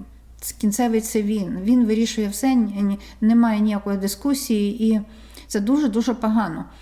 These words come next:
І Сонце говорить, нам буде знак, може, як сказала, затемнення, але може бути, що імператор зніме цю голову з себе. Бачите, зніме цю,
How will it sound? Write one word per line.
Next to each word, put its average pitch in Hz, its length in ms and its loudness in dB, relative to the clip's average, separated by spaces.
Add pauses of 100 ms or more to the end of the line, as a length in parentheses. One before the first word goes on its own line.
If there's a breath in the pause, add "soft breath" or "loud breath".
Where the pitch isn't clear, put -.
(220 loud breath)
І 214 80 -2
Сонце 320 320 0
говорить, 254 400 0
нам 240 140 4
буде 220 180 0
знак, 214 440 -2
може, 196 240 0
як 196 160 -4
сказала, 202 360 -4
затемнення, 233 840 2
але 202 200 0
може 220 280 2
бути, 214 260 -2
що 214 200 -6
імператор 208 500 -2
зніме 208 360 0
цю 208 180 -4
голову 185 340 -2
з 180 60 -6
себе. 175 340 -8 (140)
Бачите, 208 360 -6 (420 loud breath)
зніме 220 480 2
цю, 196 440 -6